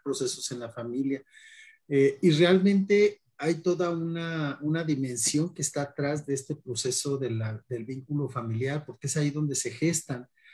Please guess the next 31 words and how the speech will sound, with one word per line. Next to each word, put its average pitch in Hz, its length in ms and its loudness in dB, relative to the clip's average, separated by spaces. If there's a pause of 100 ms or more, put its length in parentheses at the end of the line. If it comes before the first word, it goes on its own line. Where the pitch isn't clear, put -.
(320)
una 143 220 2
serie 147 220 2
de 151 100 0
emociones 135 760 -2
y, 117 400 -8
y 127 100 -6
una 147 200 2
serie 143 280 2
de 139 100 0
valores. 123 720 -2 (340)
Pero, 156 280 6
por 160 120 2
ejemplo, 196 640 4
cuando, 156 380 0
yo 185 240 4
lo 160 340 2
comentaba 170 520 -2
con 165 140 0
la 147 100 0
vez 156 160 -2
pasada, 165 500 -2
cuando 131 280 -2
estuvo 151 400 -2
el 147 100 -4
rector 147 340 -4
de 160 100 0
la 147 120 0
univa 135 360 -2
aquí 135 240 -8
con 139 140 -4
nosotros, 131 600 -6